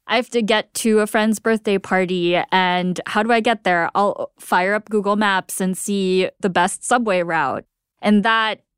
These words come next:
information is something that Google can see and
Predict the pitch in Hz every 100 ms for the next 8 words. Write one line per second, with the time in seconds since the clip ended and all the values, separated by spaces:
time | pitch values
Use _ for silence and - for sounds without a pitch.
0 | - 202 185 196 185 180 - 190 175 170
1 | 170 165 - 190 180 170 165 156 - -
2 | - _ - 247 208 202 185 175 - 185
3 | 175 165 175 160 - 160 76 76 - _
4 | 190 165 165